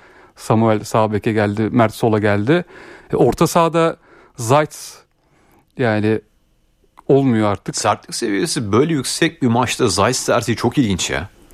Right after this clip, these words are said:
Speaker 1: Çok, çok ilginç ve yanında da Kurnic var. Yani Kurnic de belli bir uyum sorunu yaşıyor takıma.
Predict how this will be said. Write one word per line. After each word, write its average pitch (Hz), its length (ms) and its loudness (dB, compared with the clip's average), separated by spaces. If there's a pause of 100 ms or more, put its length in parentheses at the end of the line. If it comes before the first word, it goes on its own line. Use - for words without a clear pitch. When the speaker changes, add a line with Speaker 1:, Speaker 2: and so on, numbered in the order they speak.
(100)
Speaker 1:
Çok, - 380 0
çok - 240 0
ilginç 170 360 2
ve 185 180 4 (140)
yanında 160 260 2
da 220 60 2
Kurnic 196 480 0
var. 117 80 4
Yani 117 100 0
Kurnic 165 420 0
de 208 160 2 (140)
belli 160 340 2
bir 156 60 2
uyum 156 200 2
sorunu 170 260 2
yaşıyor 175 460 0 (280)
takıma. 135 420 2